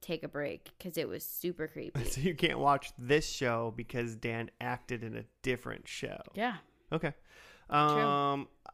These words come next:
Speaker 2: here we go. I got a little write-up.
Speaker 1: Yeah. Is it
Speaker 2: Uh,
Speaker 1: little? Ooh.
Speaker 2: it, well, I'm only gonna read the top part. Um, if you can see what I'm looking at. Eh, this is from, uh, the wiki, Wikipedia.
Speaker 1: You gotta read the five years later 'cause I see somebody's name in it.
Speaker 2: Fine.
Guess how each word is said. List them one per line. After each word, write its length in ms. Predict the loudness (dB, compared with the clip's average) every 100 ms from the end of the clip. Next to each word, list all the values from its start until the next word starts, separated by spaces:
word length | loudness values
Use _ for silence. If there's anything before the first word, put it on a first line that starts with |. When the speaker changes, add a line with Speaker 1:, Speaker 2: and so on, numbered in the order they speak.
| _ -2
Speaker 2:
here 200 | 2 4
we 60 |
go. 220 | 4 6
I 100 | 6
got 160 | 6 4
a 40 | 4
little 180 | 4
write-up. 260 | 4 2 0
Speaker 1:
Yeah. 260 | -4 0 0
Is 40 | -4 _
it 40 | 2
Speaker 2:
Uh, 220 | 4 4
Speaker 1:
little? 260 | 2 -2 -6 -10
Ooh. 220 | -10 -10 -14 _
Speaker 2:
it, 160 | -8 2
well, 240 | 4 6
I'm 80 | 6
only 240 | 2 2 0
gonna 140 | 0
read 120 | 0
the 60 | -2
top 220 | -4 -4 -4
part. 200 | -6 -8 _
Um, 500 | 4 6 6 2 -4 -12 -6
if 160 | -6
you 80 | -6
can 120 | -10
see 200 | -8 -6
what 100 | -6
I'm 100 | -8 -10
looking 200 | -10 -10
at. 140 | -12 -16 -20 _ -10 0
Eh, 100 | 2
this 180 | 2
is 100 | -2
from, 340 | 2 4 4 4
uh, 240 | 4 2
the 80 | 0
wiki, 420 | -2 -4 -4 -10 -14 _ _ _ _ -10
Wikipedia. 600 | -8 -8 -6 -4 0 4
Speaker 1:
You 160 | 4 4
gotta 300 | 4 6 4
read 320 | 2 0 0
the 80 | -2
five 320 | 0 2 2
years 180 | 0 0
later 260 | 0 0 -2
'cause 180 | -2 -2
I 100 | -4
see 220 | -4 -8
somebody's 420 | -4 -4 -2 -4
name 280 | -2 0 0
in 100 | -2
it. 280 | -2 -4 -6
Speaker 2:
Fine. 460 | -6 -6 -6 -8